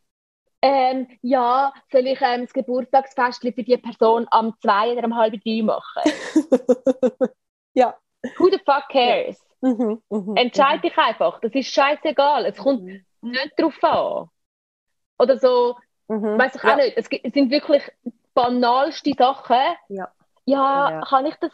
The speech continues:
Speaker 1: so und so schreiben? Also weißt du, so,
Speaker 2: Ja.
Speaker 1: ja, wer muss ich jetzt da alles fragen? Dabei weiss ich ja haargenau.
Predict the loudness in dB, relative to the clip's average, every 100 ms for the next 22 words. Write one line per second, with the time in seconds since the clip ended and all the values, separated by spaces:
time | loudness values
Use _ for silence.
0 | 0 2 2 -2 2 2 2 -4 -6 0
1 | 2 2 0 0 -2 -2 -10 -4 -4 -6
2 | _ _ -8 -6 -2 0 2 2 0 -2
3 | 0 0 2 0 2 0 -2 0 0 0
4 | -2 0 0 0 0 0 -4 -2 0 2
5 | 0 0 -2 0 0 0 -2